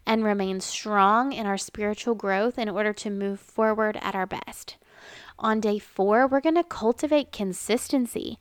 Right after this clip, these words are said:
No one likes start and stop traffic or construction delays. So on day four, we focus on techniques and strategies for creating and enhancing consistent routines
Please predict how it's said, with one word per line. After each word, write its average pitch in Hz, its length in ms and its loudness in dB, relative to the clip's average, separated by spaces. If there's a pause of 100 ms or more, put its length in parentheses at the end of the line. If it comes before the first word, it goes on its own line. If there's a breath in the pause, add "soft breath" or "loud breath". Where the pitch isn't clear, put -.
(360 loud breath)
No 220 180 8
one 330 220 8
likes 262 260 2
start 208 280 0
and 226 120 -6
stop 202 300 -2
traffic 196 560 0
or 220 80 0
construction 240 640 -2
delays. 113 540 -4 (400 loud breath)
So 247 180 2
on 247 220 4
day 294 180 6
four, 247 320 2
we 247 140 0
focus 233 560 0
on 226 180 -2
techniques 196 880 -4
and 190 160 -6
strategies 233 720 0
for 208 220 -2
creating 208 680 -2
and 202 200 -4
enhancing 190 720 -4
consistent 220 720 -6
routines 226 720 -2